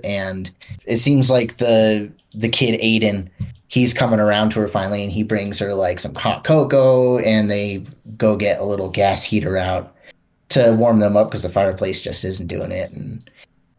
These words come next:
little foreshadowing, the, the gal points out that, "Man, you could really smell the gas coming out of that thing. I,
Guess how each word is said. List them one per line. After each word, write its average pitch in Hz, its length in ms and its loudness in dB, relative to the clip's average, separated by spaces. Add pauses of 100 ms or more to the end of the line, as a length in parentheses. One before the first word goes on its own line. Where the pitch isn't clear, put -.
(200)
little 123 320 2
foreshadowing, 113 1080 2
the, 98 320 -4
the 113 100 -6
gal 101 280 2
points 98 400 -2
out 101 300 0 (100)
that, 92 380 -2 (280)
"Man, 117 260 0
you 101 100 -2
could 98 160 -4
really 117 200 0
smell 113 320 2
the 101 100 -6
gas 131 300 2
coming 104 220 -2
out 95 140 -4
of 92 60 -8
that 98 200 -4
thing. 92 300 -6
I, 85 160 -8